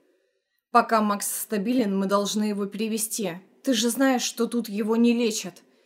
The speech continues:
Сейчас он восстанавливается не для того, чтобы выйти своими ногами,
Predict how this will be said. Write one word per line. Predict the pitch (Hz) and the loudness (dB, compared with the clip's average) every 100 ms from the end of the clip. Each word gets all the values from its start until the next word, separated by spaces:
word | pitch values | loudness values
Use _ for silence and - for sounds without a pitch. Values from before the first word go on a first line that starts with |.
| _ _ | _ _
Сейчас | - 220 240 233 | -8 0 2 2
он | 233 214 | 0 -2
восстанавливается | 202 208 233 214 233 220 202 190 214 | -4 -4 -2 -2 -2 -2 -2 -2 -4
не | 202 214 | -2 0
для | 214 233 | 2 2
того, | 240 220 269 | 2 0 -2
чтобы | 247 220 190 208 | -2 -4 -4 -2
выйти | 240 247 - | -2 -2 -4
своими | 202 214 220 233 | -4 -2 0 0
ногами, | 220 220 226 226 202 185 | 0 -2 0 -2 -2 -6